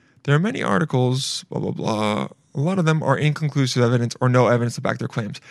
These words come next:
That's, that's the problem, dude, is that you read, that people read one study and then they just go, "Well, the jury is, is decided. It's bad for you." When you need, like, multiple studies. And a lot of times you gotta look at sample size,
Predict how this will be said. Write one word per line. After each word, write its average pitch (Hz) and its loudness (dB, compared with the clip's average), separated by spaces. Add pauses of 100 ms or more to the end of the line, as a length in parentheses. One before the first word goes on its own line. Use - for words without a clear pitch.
(220)
That's, 247 0
that's - 6
the 262 -4
problem, 247 -2
dude, 190 0
is 180 -2
that 208 2
you 214 0
read, 226 0 (140)
that 165 -4 (320)
people 269 0
read 226 4
one 160 4
study 180 0 (240)
and 170 4
then 180 0
they 175 2
just 160 -4
go, 156 2 (280)
"Well, 214 4 (380)
the 143 2
jury 220 4
is, 208 4
is 175 4
decided. 147 2 (1080)
It's 180 2
bad 151 4
for 127 -8
you." 104 -8 (200)
When 180 4
you 180 4
need, 214 4
like, 175 0
multiple 165 2
studies. 135 0
And 143 0
a 160 2
lot 190 4
of 196 0
times 185 4
you 165 4
gotta 165 4
look 127 -2
at 104 -6
sample 180 2
size, 170 0